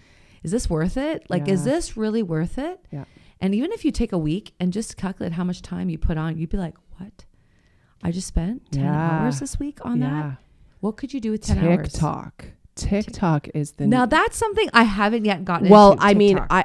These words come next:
Speaker 2: I, I have never got into it either, but this is ta-, like, TikTok's taking over, like, <laughs> not just our kids, our kids, twenties, thirties, like, TikTok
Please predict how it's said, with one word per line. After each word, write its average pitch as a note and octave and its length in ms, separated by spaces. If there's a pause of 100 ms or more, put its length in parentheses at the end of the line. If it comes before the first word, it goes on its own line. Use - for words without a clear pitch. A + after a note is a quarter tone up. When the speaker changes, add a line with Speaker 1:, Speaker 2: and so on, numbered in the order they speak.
Speaker 2:
I, G3+ 120
I - 20
have A3 240
never F#3+ 240
got F3 160
into F3 260
it D#3 160
either, F#3+ 400
but F3 300
this F3+ 320
is D#3+ 220
ta-, - 180 (100)
like, E3 200 (260)
TikTok's F#3 480
taking D#3+ 420
over, D3 600 (380)
like, - 540
<laughs> - 840
not E4+ 240
just - 240
our F#3+ 120
kids, F3 520
our E3+ 160
kids, A3+ 640 (600)
twenties, G#3 760 (120)
thirties, G3 800
like, E3+ 360 (180)
TikTok D3+ 1400